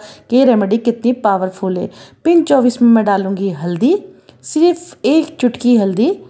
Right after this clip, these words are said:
और ये टोटल बन गई टोटल चार चीज़ें। ये चार चीज़ें जो मैजिक करेंगी ना आपके फेस पर, तो आप ख़ुद दंग रह जाएंगे कि कितनी ज़बरदस्त रेमेडी आज आपके साथ शेयर की है। विंटर के मौसम की ये रेमेडी है। आप बोलेंगे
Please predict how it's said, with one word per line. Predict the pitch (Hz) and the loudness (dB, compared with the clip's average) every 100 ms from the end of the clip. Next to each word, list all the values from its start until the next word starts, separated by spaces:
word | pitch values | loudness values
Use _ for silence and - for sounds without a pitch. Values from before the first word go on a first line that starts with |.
| - _ _ - - - _ | -20 _ _ -20 -20 -20 _
और | - 165 170 254 - - _ _ _ _ _ - | -4 0 0 -2 -8 -20 _ _ _ _ _ -8
ये | 190 | -4
टोटल | 196 185 208 | -2 0 2
बन | 208 214 220 | 2 2 2
गई | 254 269 | 2 -2
टोटल | - 196 220 220 | -4 -2 -2 -4
चार | - 196 226 | 0 0 0
चीज़ें। | - 294 302 349 - | 0 -2 0 -2 -2
ये | 214 226 | 0 0
चार | 226 208 214 285 | 0 0 0 0
चीज़ें | - 226 214 247 247 | -2 -4 2 2 2
जो | 254 208 233 | 0 -2 0
मैजिक | 208 165 156 165 254 - | 0 -2 -6 -4 -4 -2
करेंगी | 247 220 220 | 0 0 0
ना | 277 | 0
आपके | 302 285 | 0 -2
फेस | 269 240 220 | 0 2 0
पर, | 226 233 220 226 - - - - | 0 0 0 -4 -20 -20 -20 -8
तो | 180 | -2
आप | 190 233 | -2 -2
ख़ुद | - 269 | -2 0
दंग | 214 240 240 | 0 2 4
रह | 233 | 4
जाएंगे | 233 220 214 220 | 2 -2 -2 -2
कि | 233 214 | -2 -6
कितनी | - 202 233 | -10 -6 -2
ज़बरदस्त | 254 165 196 185 196 240 247 | -2 -4 -4 -2 -2 -2 0
रेमेडी | 226 208 208 | 0 2 2
आज | 220 202 | 2 2
आपके | 202 202 | -2 -2
साथ | 220 214 | -2 -4
शेयर | 208 214 220 | -2 -2 -2
की | - 240 | -2 0
है। | 254 285 285 - - - | 2 0 -2 -16 -12 0
विंटर | 226 233 320 | 2 4 2
के | 320 | 2
मौसम | 285 254 262 254 | 2 2 0 -2
की | 233 | 0
ये | 254 | 0
रेमेडी | 233 190 214 220 | 0 0 -2 0
है। | 269 254 262 - | 2 2 2 0
आप | - 226 233 | 0 0 0
बोलेंगे | 240 240 233 247 | 0 2 2 2